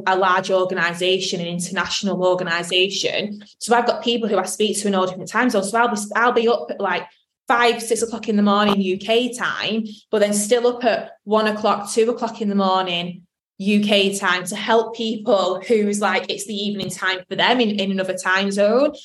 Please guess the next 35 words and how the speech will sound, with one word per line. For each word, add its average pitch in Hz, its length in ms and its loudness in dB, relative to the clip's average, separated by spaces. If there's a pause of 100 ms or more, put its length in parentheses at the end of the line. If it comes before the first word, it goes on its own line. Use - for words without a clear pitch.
(140)
And 240 100 0
I 233 40 4
was 240 120 2
literally 294 280 -2
getting 247 240 -2
no 208 200 0
sleep 254 360 -4
again. 220 500 0 (340)
And 233 100 2
then 247 100 4
I 247 60 4
just 240 240 -2
thought, 202 480 2
"Baby 311 320 0
on 311 140 0
the 262 80 -2
way. 165 560 -2 (200)
I've 202 120 -4
already 277 180 4
got 247 220 0
a - 40 -14
five-year-old 208 600 2
who's 180 140 -6
bouncing 175 360 -6
off 170 160 -8
the 175 80 -8
walls. 185 720 0 (280)
Um, 196 420 4
I'm 214 140 -2
just 254 260 -2
gonna 311 140 0
set 277 280 -2
my 220 140 -2
diary 220 480 0 (120)
to 175 320 0